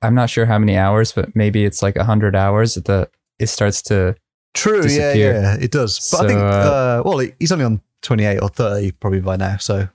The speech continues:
Speaker 2: he should, should be have more than enough time, I think. <laughs>
Speaker 1: Yeah, yeah.
Speaker 2: Yeah, I think it'll be good though. But, um, yeah, that was just a stupid little story I wanted to share with you. So, um, yeah, let's just jump straight into the juicy stuff for this week. Uh, so obviously we had the, uh, the PlayStation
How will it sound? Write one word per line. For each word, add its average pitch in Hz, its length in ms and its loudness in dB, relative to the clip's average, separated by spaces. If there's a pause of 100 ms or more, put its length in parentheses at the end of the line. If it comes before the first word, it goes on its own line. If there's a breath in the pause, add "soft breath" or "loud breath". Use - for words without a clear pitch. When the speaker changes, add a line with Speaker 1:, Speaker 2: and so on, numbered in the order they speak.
(100)
Speaker 2:
he - 60 -18
should, 120 240 -4
should - 180 -4
be 104 60 2
have 92 180 -2
more 92 200 0
than 92 100 -2
enough 90 160 -6
time, 95 260 -6
I 104 60 -6
think. 120 240 -8
<laughs> - 880 -4
Speaker 1:
Yeah, 117 360 2
yeah. 107 460 2 (200)
Speaker 2:
Yeah, 92 220 2
I - 20 0
think 120 180 0
it'll 104 60 0
be 104 80 0
good 98 140 -4
though. 98 160 0
But, 156 260 -2
um, 160 120 -6
yeah, - 120 0
that 147 100 0
was 135 120 -2
just 123 120 -2
a 117 200 -2 (100)
stupid 113 300 -2
little 107 160 -2
story 101 220 -2
I 98 40 -2
wanted 101 140 -2
to 107 60 -4
share 98 220 -2
with 95 100 0
you. 98 160 0
So, 160 260 -2
um, 170 340 -2
yeah, 175 140 -2
let's 190 320 -4
just - 260 -8
jump 175 240 -4
straight 147 260 -2
into 127 360 -2 (480 loud breath)
the 131 100 -2
juicy 131 440 -2
stuff 123 260 -2
for 117 80 -4
this 113 240 -2
week. 101 300 -4
Uh, 110 160 0
so 175 120 0
obviously 151 220 -2
we 151 100 0
had 160 220 -2
the, 123 200 0
uh, 95 120 2
the 90 100 -6
PlayStation 110 800 0